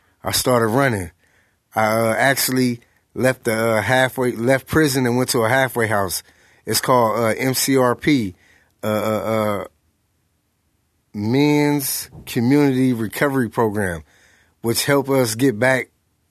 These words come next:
to society before we're actually released. There's a few guys there at the program who was, uh, attending Homeboy Industry. So what I did was I got a pass,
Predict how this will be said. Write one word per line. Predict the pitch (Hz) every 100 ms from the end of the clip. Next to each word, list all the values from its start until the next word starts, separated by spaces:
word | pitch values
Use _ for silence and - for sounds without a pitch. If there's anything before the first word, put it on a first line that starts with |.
| _ _ -
to | 139
society | - 113 - 139 127 120
before | 117 107 131 120
we're | 123 117
actually | 120 - 117
released. | 113 139 123 95 - _ _ - _ _
There's | 110 107
a | 113
few | - 147
guys | 147 139 135 113
there | 143 143 131
at | 123
the | 127 113
program | 151 151 127 120 117 120 _ _ _ _ -
who | 131 127
was, | 117 113
uh, | 113 117 104
attending | 104 - 156 135
Homeboy | 123 117 107 110
Industry. | 104 - 87 78 - _ _ _ -
So | - 120
what | 117
I | 113
did | 104 127 147
was | 131 117 117 120 120 _ _ _ _ _ -
I | 98
got | 113 110
a | 98
pass, | 127 131 131 135 -